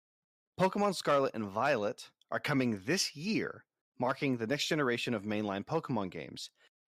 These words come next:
Game Freak debuted a new trailer, giving us an even better look at the new region and the creatures we w-, will be catching this next iteration.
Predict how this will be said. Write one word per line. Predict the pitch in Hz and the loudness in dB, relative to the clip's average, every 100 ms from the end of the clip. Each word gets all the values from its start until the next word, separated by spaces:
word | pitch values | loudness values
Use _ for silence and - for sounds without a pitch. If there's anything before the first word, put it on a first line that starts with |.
| 131 | -6
Game | 139 160 208 | 0 2 0
Freak | - - 120 120 - - | -4 -8 -4 -4 -6 -10
debuted | - 123 117 117 110 - | -4 -2 0 -2 -2 -4
a | 107 | -4
new | 104 175 | -2 -4
trailer, | - 117 101 110 - _ _ _ - | -2 -2 0 -2 -6 _ _ _ -4
giving | 135 127 123 | -2 2 0
us | - | 0
an | 123 | -2
even | 110 101 | -2 -2
better | 117 131 147 | 0 0 0
look | 113 117 - - | 0 -4 -4 -8
at | 107 104 107 | -6 -6 -8
the | 113 110 107 | -6 -4 -4
new | 110 123 | -2 0
region | 123 107 104 - 165 185 _ - | -2 -6 -8 -4 -4 -4 _ -6
and | 113 | -4
the | 110 | -4
creatures | - 240 226 123 113 - | -2 -2 -2 -4 -6 -8
we | 127 127 | -2 0
w-, | 123 - _ _ _ | 0 -4 _ _ _
will | 110 110 180 | -8 2 2
be | 180 160 | 2 -2
catching | - 147 139 135 117 | -4 -2 0 -2 -2
this | 117 113 | -2 0
next | 117 104 - | -2 -2 -4
iteration. | 101 104 123 - 73 | -2 -2 -2 -4 -12